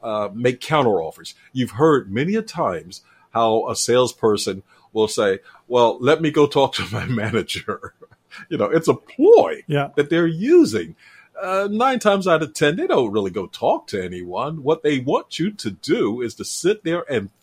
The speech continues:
Speaker 1: think and wonder and ha-, and, and give the impression that they're really trying to pull, uh,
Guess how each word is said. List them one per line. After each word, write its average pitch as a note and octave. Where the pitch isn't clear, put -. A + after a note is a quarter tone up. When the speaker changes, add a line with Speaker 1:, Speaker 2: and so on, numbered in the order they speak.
Speaker 1:
think C#3
and F2
wonder C3
and A#2
ha-, B2
and, A2+
and G#2
give B2+
the C3
impression G2
that A2+
they're A#2
really C#3
trying G#2
to F#2+
pull, A2+
uh, G#2+